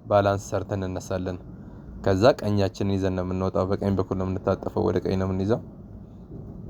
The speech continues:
እዚች ጋር ባላንስ ይሰራና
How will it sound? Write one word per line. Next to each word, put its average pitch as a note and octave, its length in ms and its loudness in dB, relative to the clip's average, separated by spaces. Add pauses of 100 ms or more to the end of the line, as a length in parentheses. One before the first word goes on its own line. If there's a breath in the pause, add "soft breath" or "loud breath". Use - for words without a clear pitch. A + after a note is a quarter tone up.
(2750)
እዚች F#2+ 240 -6
ጋር A2 160 6
ባላንስ G2+ 320 4
ይሰራና G#2 520 0